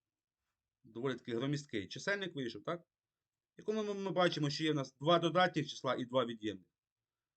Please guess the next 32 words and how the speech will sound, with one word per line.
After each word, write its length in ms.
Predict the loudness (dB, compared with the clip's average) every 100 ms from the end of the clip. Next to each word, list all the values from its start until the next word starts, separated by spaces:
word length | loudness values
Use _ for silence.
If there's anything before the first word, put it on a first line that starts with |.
| _ _ _ _ _ _ -20 -16
Таким 220 | -6 -4
чином 200 | 0 2
нам 160 | 2 2
просто 220 | -4 -2
буде 160 | 0
легше 360 | 4 4 4 0
з 60 | -2
ними 260 | -2 -2 -4 _ _ _ _ _ _ _
працювати. 520 | -10 -6 2 2 2
Так, 260 | -2 -2 -2 -4
додатні 420 | 0 6 6 6
ми 120 | -2
знайшли. 420 | -2 -4 -8 -10 -14 _ _ _
Це 160 | 2 2
число 280 | 2 -2
чотири 540 | -2 -4 0 2 2 -2 _ _
і 140 | -4 0
число 300 | 0 0 0
шістнадцять. 580 | -2 -2 -4 -2 -6 -8 _ -6
Додали 440 | -2 4 6 4
чотири 320 | 0 0 0
плюс 200 | 0 -6
шістнадцять, 520 | -6 -4 -2 -2 -2
отримали 400 | -4 -2 0 -2
двадцять. 340 | -2 -4 -6 -10 _ _ _ _ _ _ _ _ _ _ _ _
І 120 | -8
записали. 640 | -2 0 0 -2 -2 -4 -8 _ _ _ _ _ _ _ -4
І 100 | 4
є 100 | 6
два 200 | 8 8
від'ємних 540 | 6 4 4 4 -2
числа: 380 | -6 -4 -4